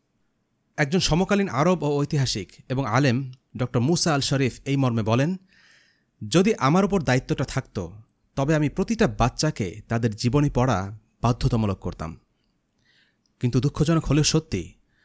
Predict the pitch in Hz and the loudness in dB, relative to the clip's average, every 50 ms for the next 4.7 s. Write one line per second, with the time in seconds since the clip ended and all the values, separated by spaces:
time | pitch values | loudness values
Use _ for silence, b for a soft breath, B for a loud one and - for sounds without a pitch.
0 | _ _ _ _ _ - 123 143 160 165 160 165 156 143 127 107 - 127 127 135 | _ _ _ _ _ -4 -2 0 0 0 0 0 0 0 0 0 0 -2 0 2
1 | 156 165 165 151 131 120 120 123 107 135 139 131 - 127 123 127 135 120 - 135 | 2 2 2 0 0 -2 -2 0 0 0 0 0 0 0 2 2 0 0 -2 -4
2 | - - 120 98 98 95 - _ - 123 - - - - 113 - 98 90 - - | -2 -2 -2 -2 -4 -6 -8 _ -4 0 0 0 0 -2 -4 -6 -6 -6 -6 -8
3 | - 78 - _ _ _ _ _ _ _ _ _ _ _ - 185 185 - 190 135 | -8 -10 -14 _ _ _ _ _ _ _ _ _ _ _ -6 -6 -4 -2 -2 -2
4 | 101 117 113 240 - - - 107 101 - - - 82 78 | 0 0 0 0 -2 -2 -4 -4 -4 -4 -6 -8 -8 -12